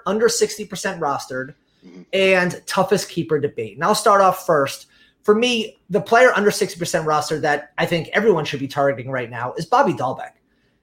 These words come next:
Speaker 1: Forty-four percent rostered in Yahoo leagues. He has twenty-one home runs and seventy-one R B Is this season.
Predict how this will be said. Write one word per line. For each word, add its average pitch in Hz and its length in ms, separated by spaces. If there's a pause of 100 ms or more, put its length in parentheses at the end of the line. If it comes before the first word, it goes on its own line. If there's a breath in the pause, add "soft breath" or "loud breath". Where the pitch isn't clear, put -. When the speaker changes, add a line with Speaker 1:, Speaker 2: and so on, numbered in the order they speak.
(180)
Speaker 1:
Forty-four 233 560
percent 175 420
rostered 151 400
in 143 100
Yahoo 131 380
leagues. 120 400
He 226 80
has 214 180
twenty-one 196 520
home 170 260
runs 151 240
and 139 100
seventy-one 151 540
R 139 180
B 131 160
Is 123 400
this 131 160
season. 185 580